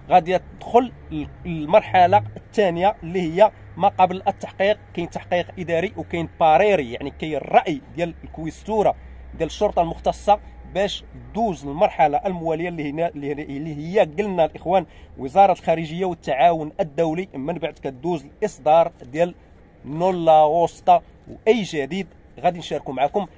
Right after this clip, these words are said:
ما تنساش لايك وما تنساش بارطاجي الفيديو مع الناس اللي كيتسناو تخرج لهم الكونترا ديال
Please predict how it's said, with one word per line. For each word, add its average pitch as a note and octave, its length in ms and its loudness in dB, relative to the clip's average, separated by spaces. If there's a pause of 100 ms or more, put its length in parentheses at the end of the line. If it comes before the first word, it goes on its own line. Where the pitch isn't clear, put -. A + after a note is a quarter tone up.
(180)
ما E3 160 0
تنساش F#3+ 600 0 (300)
لايك F3 360 4 (280)
وما C#3 200 -6
تنساش F3 480 -6 (120)
بارطاجي E3+ 540 4 (180)
الفيديو E3 400 -8
مع C#3 140 -2
الناس D#3+ 300 -2
اللي E3 100 -16
كيتسناو F3 680 -2 (260)
تخرج F#3+ 300 -4
لهم F3 140 0
الكونترا G#3+ 520 2 (120)
ديال G#3 380 0